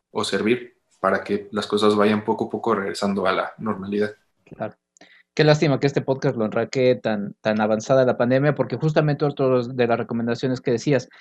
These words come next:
Speaker 2: de que tuvieran su espacio, su, eh, eso desde el inicio, eh, pues, resulta fundamental para minimizar justamente este regreso a esta manera, ¿no?
Speaker 1: Sí.
Speaker 2: Em, sí, de repente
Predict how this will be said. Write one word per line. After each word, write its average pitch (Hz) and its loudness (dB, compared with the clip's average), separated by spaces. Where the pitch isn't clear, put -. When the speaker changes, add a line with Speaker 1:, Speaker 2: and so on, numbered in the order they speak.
Speaker 2:
de 110 4
que 110 -6
tuvieran 120 2
su 120 -6
espacio, 123 2
su, 107 -12
eh, - -10
eso 156 4
desde 127 4
el 127 2
inicio, 156 4
eh, 107 2
pues, 120 -6
resulta 120 -2
fundamental 127 2
para 110 4
minimizar 117 2
justamente 107 -6
este 104 -6
regreso 98 -8
a - -20
esta - -14
manera, 101 -10
¿no? 123 -10
Speaker 1:
Sí. - -10
Speaker 2:
Em, 143 4
sí, 202 8
de 165 6
repente 117 4